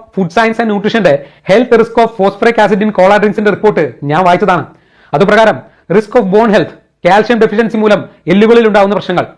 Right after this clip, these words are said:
കിഡ്നി ഡിസീസസ്, പല്ലുകളുടെ ആരോഗ്യത്തിനും ഒരുപോലെ തന്നെ ഇത് പ്രശ്നമാണ്.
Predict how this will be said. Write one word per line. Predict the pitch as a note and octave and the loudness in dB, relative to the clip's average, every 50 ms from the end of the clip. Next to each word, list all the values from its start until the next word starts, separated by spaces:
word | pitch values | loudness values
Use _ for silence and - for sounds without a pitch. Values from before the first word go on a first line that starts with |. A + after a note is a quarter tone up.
| _ _ _ _ _ _ - | _ _ _ _ _ _ -4
കിഡ്നി | G3 G#3 G3+ A#3+ B3 | -2 0 2 2 2
ഡിസീസസ്, | A#3 G#3 - F#3 D3 C#3 - - _ _ _ _ _ _ _ - | 2 2 0 -2 -4 -6 -8 -12 _ _ _ _ _ _ _ -2
പല്ലുകളുടെ | F#3 G3 G#3+ A3+ B3 B3 B3 B3 B3 B3 A#3 - | 0 2 4 4 4 4 4 4 4 2 2 2
ആരോഗ്യത്തിനും | F#3 G3+ G#3+ A#3 A#3 A#3 A3+ A3+ A3 G#3+ F#3+ - - - | 2 2 2 2 2 0 0 -2 -2 -4 -6 -8 -6 -4
ഒരുപോലെ | E3+ G3 G#3+ A3 A3 A3 A3 G#3+ | -2 0 2 2 2 0 0 -2
തന്നെ | G#3+ G3+ G#3 G3+ F3+ E3+ - | -2 -2 -2 -4 -4 -6 -6
ഇത് | E3+ F3 G3 | -4 -4 -2
പ്രശ്നമാണ്. | - F3 E3+ E3+ - F#3 D3+ B2+ | -2 -4 -4 -4 -2 -4 -4 -4